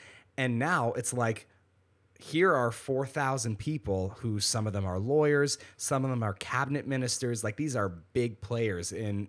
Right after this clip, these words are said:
in our, in our government, in policy and everything. And so now it's not enough to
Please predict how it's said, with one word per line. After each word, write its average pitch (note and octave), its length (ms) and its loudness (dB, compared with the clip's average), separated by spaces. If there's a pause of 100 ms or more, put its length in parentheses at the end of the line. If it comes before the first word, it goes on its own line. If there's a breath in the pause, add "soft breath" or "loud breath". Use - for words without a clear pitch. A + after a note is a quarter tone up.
in G#2+ 360 -4
our, G#2 240 -4
in A#2 140 -2
our G2+ 100 2
government, B2 540 0 (300 loud breath)
in G2+ 140 -4
policy B2+ 540 0
and G#2+ 80 2
everything. G2+ 260 -2 (500 soft breath)
And C3 180 0
so B2+ 480 4
now C#3+ 340 4
it's C3+ 180 0
not C3+ 220 2
enough B2 380 0
to B2+ 140 -4